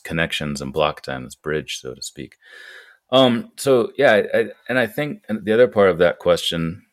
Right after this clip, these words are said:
it's funny, we're just talking about flux capacitors, is sort of the Back to the Future two model,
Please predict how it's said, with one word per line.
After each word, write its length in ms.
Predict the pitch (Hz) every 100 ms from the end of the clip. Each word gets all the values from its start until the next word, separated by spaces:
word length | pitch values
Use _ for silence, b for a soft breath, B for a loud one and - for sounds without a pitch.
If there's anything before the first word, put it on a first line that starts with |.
| _ _
it's 320 | 76 - - -
funny, 200 | 95 90
we're 80 |
just 220 | 82 82 -
talking 180 | 80
about 200 | 80 71
flux 260 | - 80 -
capacitors, 580 | - 90 117 - 82 73
is 120 | 73
sort 180 | 98 87
of 120 | 71
the 60 | 69
Back 280 | 80 80 -
to 80 |
the 100 | 76
Future 380 | - 80 76 67
two 240 | 60 110 117
model, 480 | 69 65 65 69